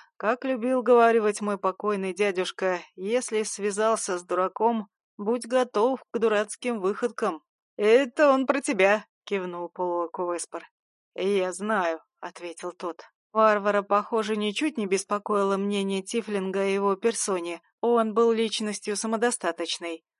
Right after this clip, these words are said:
Конфликт, казалось, был исчерпан. Один лишь Лиган заметил недобрые огоньки, мелькнувшие в глазах Тифлинга. Морох сделал едва заметный знак пальцем левой руки,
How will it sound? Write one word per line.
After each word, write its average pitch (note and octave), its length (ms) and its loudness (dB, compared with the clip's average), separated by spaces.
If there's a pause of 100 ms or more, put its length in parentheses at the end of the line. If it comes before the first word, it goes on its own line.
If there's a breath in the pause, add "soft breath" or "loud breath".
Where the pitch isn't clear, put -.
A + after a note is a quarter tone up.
(240)
Конфликт, A#3+ 680 -2
казалось, A#3 640 0
был G3 300 -2
исчерпан. G3 680 -4 (100)
Один A3+ 460 0
лишь G3+ 360 0
Лиган F3 440 0
заметил F#3 640 -4
недобрые F#3 680 0
огоньки, F#3 580 -4
мелькнувшие F3+ 680 -4
в E3 80 -10
глазах F3+ 400 -2
Тифлинга. E3+ 640 -8 (420)
Морох A3 460 2
сделал G#3 380 2
едва G3+ 360 2
заметный G3+ 540 -2
знак G3 340 -4
пальцем G3 420 -2
левой G3 220 0
руки, G3 460 -4